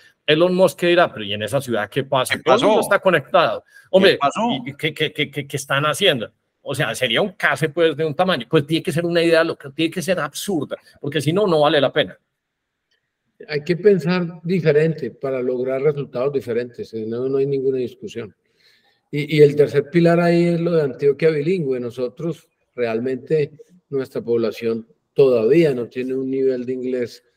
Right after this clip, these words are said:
Speaker 3: con el que se puedan comunicar, eh, efectivamente, eh, en los diferentes escenarios donde se va a requerir. Y
Speaker 1: Ha
Speaker 3: eso
Speaker 1: mejorado
Speaker 3: pasa
Speaker 1: mucho, pero
Speaker 3: ¿Ah?
Speaker 1: ha
Speaker 2: Ha
Speaker 1: mejorado
Speaker 2: mejorado, ha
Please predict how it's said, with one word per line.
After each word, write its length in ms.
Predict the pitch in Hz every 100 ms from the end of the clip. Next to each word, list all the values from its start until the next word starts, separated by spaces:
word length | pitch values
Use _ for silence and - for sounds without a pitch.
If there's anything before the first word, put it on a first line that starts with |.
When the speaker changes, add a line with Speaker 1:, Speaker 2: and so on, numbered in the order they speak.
| _ _ _
Speaker 3:
con 240 | 135 127
el 120 | 117
que 120 | 117
se 140 | 107 117
puedan 320 | - 110 123
comunicar, 760 | - 120 110 104 - 104 110 -
eh, 240 | 131 120 -
efectivamente, 1120 | 107 101 _ - 117 110 120 117 - 120 110 _ _ _ _ _
eh, 480 | 123 117 107 90 - -
en 340 | 120 110 107
los 120 | 107 104
diferentes 840 | 98 104 104 95 131 120 - - _ _ _
escenarios 600 | 113 113 107 110 110 131
donde 240 | 127 110 101
se 140 | 110
va 180 | 104 101
a 40 |
requerir. 560 | 113 117 101 123 113 - _ _ _
Y 120 | - 143
Speaker 1:
Ha 20 |
Speaker 3:
eso 100 | 127
Speaker 1:
mejorado 360 | 190 175 143 151
Speaker 3:
pasa 80 |
Speaker 1:
mucho, 260 | 165 143 131 - _ _ -
pero 200 | 107 101
Speaker 3:
¿Ah? 120 | 190 - - _ _ _ _ _
Speaker 1:
ha 60 | -
Speaker 2:
Ha 60 | 123
Speaker 1:
mejorado 440 | 170 156 131
Speaker 2:
mejorado, 0 |
ha 20 | 139